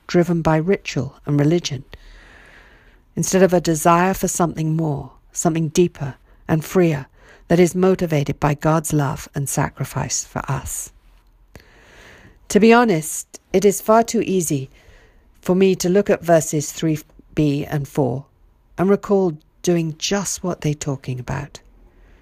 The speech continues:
Times not so long ago when I've set Jesus aside in my day to do as I pleased, when I've been ungracious to those who serve me in the checkout line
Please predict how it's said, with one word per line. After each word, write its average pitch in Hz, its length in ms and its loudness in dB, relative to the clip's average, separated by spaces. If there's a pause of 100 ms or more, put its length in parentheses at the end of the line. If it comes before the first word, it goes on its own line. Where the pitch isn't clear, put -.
(720)
Times 202 380 4
not 196 200 2
so 208 140 2
long 190 240 2
ago 170 480 0
when 160 160 0
I've 175 160 -2
set - 400 -6 (280)
Jesus 170 420 -2
aside 160 480 -10
in 135 100 -10
my 135 160 -6
day 135 320 -4 (400)
to 165 100 -2
do 180 200 4
as 170 120 0
I 180 200 4
pleased, - 560 -10 (640)
when 185 120 4
I've 202 220 4
been 220 160 4
ungracious 196 880 0
to 165 140 -4
those 170 340 2
who 175 140 -6
serve 185 340 0
me 131 180 -4
in 139 120 -4
the 151 80 -4
checkout 151 500 -4
line 127 300 -6